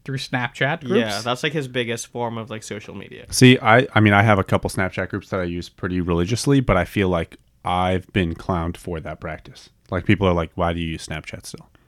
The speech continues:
Speaker 2: Oh, really?
Speaker 1: Oh, I
Speaker 3: Yeah.
Speaker 1: don't use Snapchat groups really anymore. I barely use Snapchat. I'm way more,
Speaker 3: Right,
Speaker 1: like,
Speaker 3: that's what I'm
Speaker 1: Twitter.
Speaker 3: saying. I feel like
Speaker 2: Instagram.
Speaker 3: that's more, that's what I've heard more prominently.
Speaker 2: Yeah, definitely the youth uses Snapchat and TikTok way more. The youth,
Speaker 3: Really?
Speaker 2: look
Speaker 1: It's
Speaker 2: at
Speaker 1: been
Speaker 2: us.
Speaker 1: a weird look into it,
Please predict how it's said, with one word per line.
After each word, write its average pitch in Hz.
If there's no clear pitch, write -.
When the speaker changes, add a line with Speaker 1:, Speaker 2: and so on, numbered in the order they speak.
Speaker 2:
Oh, 135
really? 120
Speaker 1:
Oh, 147
I 127
Speaker 3:
Yeah. -
Speaker 1:
don't 143
use 131
Snapchat 123
groups 123
really 120
anymore. 117
I 147
barely 156
use 135
Snapchat. 131
I'm 135
way 143
more, 156
Speaker 3:
Right, 123
Speaker 1:
like, -
Speaker 3:
that's 107
what -
I'm 107
Speaker 1:
Twitter. -
Speaker 3:
saying. 117
I 92
feel 131
like 127
Speaker 2:
Instagram. 131
Speaker 3:
that's 113
more, 104
that's 113
what 135
I've 104
heard 104
more 92
prominently. 85
Speaker 2:
Yeah, 113
definitely 156
the 160
youth 139
uses 127
Snapchat 107
and 110
TikTok -
way 101
more. -
The 113
youth, 104
Speaker 3:
Really? 90
Speaker 2:
look 113
Speaker 1:
It's 143
Speaker 2:
at 151
Speaker 1:
been 170
Speaker 2:
us. 170
Speaker 1:
a 143
weird 139
look 131
into 135
it, 185